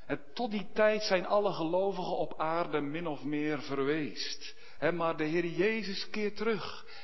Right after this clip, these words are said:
En dan mogen ze hem zien. Dan mogen ze hem zien met geestelijke ogen, maar dan mogen ze hem ook zien met lichamelijke ogen. Dan mogen ze hem zien wie hij is in zijn glorie en in zijn heerlijkheid, verhevenheid.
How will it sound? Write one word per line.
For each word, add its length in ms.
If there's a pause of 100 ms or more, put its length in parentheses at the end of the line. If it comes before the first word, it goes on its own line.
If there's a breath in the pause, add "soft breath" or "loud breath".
(160 loud breath)
En 140
dan 140
mogen 360
ze 60
hem 240
zien. 640 (1000 soft breath)
Dan 140
mogen 320
ze 60
hem 220
zien 160
met 180
geestelijke 680
ogen, 360
maar 100
dan 120
mogen 280
ze 60
hem 80
ook 220
zien 200
met 300 (500 loud breath)
lichamelijke 960
ogen. 520 (640 soft breath)
Dan 120
mogen 340
ze 80
hem 240
zien 420
wie 180
hij 160
is 560
in 180
zijn 240
glorie 800 (360 loud breath)
en 120
in 100
zijn 180
heerlijkheid, 840
verhevenheid. 1300